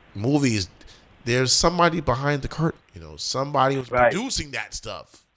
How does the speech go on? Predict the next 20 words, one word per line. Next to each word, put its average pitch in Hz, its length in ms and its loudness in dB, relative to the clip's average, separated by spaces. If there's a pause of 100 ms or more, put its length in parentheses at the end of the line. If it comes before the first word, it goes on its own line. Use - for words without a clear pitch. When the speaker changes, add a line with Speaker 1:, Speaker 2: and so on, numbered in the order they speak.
(260)
Speaker 1:
to 139 100 -8
make 151 280 -6
them 143 200 2
Speaker 2:
Exactly. 104 360 4
Speaker 1:
the 170 120 -8
star 143 380 -2
that 139 160 -6 (340)
you 135 200 -8
love. 120 400 -4 (680)
And 98 320 -20
we 107 120 -18
pride 120 240 4
Speaker 2:
Exactly. 113 240 4
Speaker 1:
ourselves 110 300 2
in 101 120 2
doing 113 260 6
stuff 92 300 0
like 80 180 -2
this. 73 140 0
So 76 140 -2